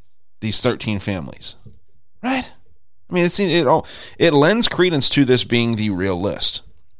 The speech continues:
Um, I don't know, and maybe, maybe the whole idea of thirteen flam-, families is just bullshit, right? The Council of Three hundred and all these things, but I think that it's something, and, uh, this is new.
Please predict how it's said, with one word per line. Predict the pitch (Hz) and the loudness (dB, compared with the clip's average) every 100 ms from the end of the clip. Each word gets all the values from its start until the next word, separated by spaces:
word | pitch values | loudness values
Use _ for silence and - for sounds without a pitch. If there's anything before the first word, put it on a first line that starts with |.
| - - | -12 0
Um, | 104 95 90 82 95 - - - - - - - - - - | 2 2 0 -4 -10 -14 -20 -20 -20 -20 -20 -20 -20 -20 -4
I | 131 | 0
don't | 127 | 0
know, | 107 - | -2 -2
and | 110 | 2
maybe, | 131 180 180 | 2 2 2
maybe | 147 147 | 2 2
the | 131 | 2
whole | 127 127 | 4 4
idea | 110 113 | 4 2
of | 101 | 0
thirteen | 117 98 107 98 | 0 0 -2 0
flam-, | 107 98 - | -2 -2 0
families | 113 101 98 | 0 0 -2
is | 101 | -2
just | - 101 - | -4 -6 -4
bullshit, | 104 98 107 104 - | -4 -2 -2 -4 -6
right? | 101 104 | -6 -6
The | 101 | -4
Council | 107 101 - | -2 -2 -2
of | 101 | -4
Three | - 98 | -4 -4
hundred | 98 98 95 | -2 -2 -2
and | 95 | -2
all | 95 | -4
these | 95 - | -4 -4
things, | 101 101 - | -6 -6 -6
but | 95 90 - - - - - - - - - | -8 -8 -12 -20 -20 -20 -20 -20 -20 -6 -2
I | 143 | 0
think | - 123 113 | 2 0 0
that | 104 | -2
it's | - | 2
something, | - 113 113 113 120 - 113 | 2 2 -2 -4 -4 -10 -4
and, | 113 101 | 0 0
uh, | 98 90 90 - - - - | -2 -4 -8 -10 -18 -16 -2
this | 113 | 0
is | 131 104 | 4 4
new. | 110 139 | 4 0